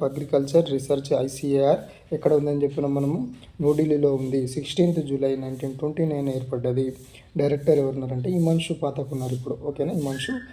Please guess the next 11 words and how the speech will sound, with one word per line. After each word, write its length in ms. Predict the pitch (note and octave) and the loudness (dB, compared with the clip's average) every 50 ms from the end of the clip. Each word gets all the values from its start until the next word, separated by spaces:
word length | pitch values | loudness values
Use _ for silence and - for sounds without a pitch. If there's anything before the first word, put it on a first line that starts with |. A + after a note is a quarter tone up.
| - - - - D#3 | -20 -20 -8 -4 -4
పాఠక్. 340 | C#3 B2+ C3 C3+ B2+ C#3+ | -4 -2 -4 -6 -4 -2
లొకేషన్ 440 | C3+ C#3 C#3 C#3+ C3+ - - D#3+ D3+ | -2 0 0 0 0 0 0 -2 -2
న్యూఢిల్లీ, 560 | C#3 C3+ C3 B2+ C3 C3 C#3 E3+ C4+ - - - - - - - C#3 | -2 -2 -2 -2 -2 0 0 0 -2 -2 -6 -12 -20 -20 -12 -6 -4
ఇండియా. 480 | C3+ C3 B2 B2 B2+ B2+ B2 B2 B2+ - - - - - - - - - - - - - - - _ - - _ - _ - - - - - - - _ _ _ - _ - _ _ - - - - - - - - - - - - _ - - _ _ - - - - - C#3+ | -2 0 0 0 0 0 -2 -4 -6 -10 -16 -20 -20 -20 -20 -20 -20 -20 -20 -20 -20 -20 -20 -20 _ -20 -20 _ -20 _ -20 -20 -20 -20 -20 -20 -20 _ _ _ -20 _ -20 _ _ -20 -20 -20 -20 -20 -20 -20 -20 -20 -20 -20 -20 _ -20 -20 _ _ -20 -20 -20 -12 -6 4
ఇరవై 160 | D3 D#3 D3+ | 8 8 8
ఆరవ 180 | D3 D3 C#3 | 8 8 4
క్వశ్చన్, 360 | C#3 C#3 C#3 - - C#3+ C#3 C3+ | 2 0 -4 -4 -2 -2 -2 -2
హిమాలయ 760 | C#3 - - - - E3+ F#3 G3 G3+ G3+ G#3 G#3 G3+ G3+ F#3+ | -4 -6 -6 -2 0 2 6 6 6 8 8 8 6 6 6
నేలల 360 | F3+ D#3+ D3+ C#3 C#3 C#3 D#3+ | 4 4 4 2 2 2 0
పరిశోధన 540 | D#3+ - D3+ C#3+ C3+ C#3 D#3+ D3+ D3+ D3 C#3+ | 0 0 -2 -2 0 2 2 2 2 0 -2
కేంద్రం 500 | C#3 - C#3 C3 C3 C3+ C#3 C#3 B2+ | -4 -2 -2 -2 0 2 2 2 0